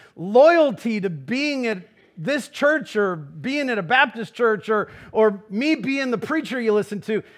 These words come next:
It has nothing to do with that. It speaks to the profound connection that exists for those of us that are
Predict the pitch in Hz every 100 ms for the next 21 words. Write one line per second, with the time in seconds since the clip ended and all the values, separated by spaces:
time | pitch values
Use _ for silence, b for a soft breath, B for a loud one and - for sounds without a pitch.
0 | b 220 262 196 247 302 294 294 269 247
1 | 269 254 285 285 262 190 - 302 311 240
2 | - 240 - 254 240 262 269 294 - 254
3 | 240 262 285 - 247 226 220 B B 175
4 | 240 226 180 156 170 339 311 - - b
5 | b _ 233 247 202 160 294 330 311 233
6 | 175 208 - - 226 226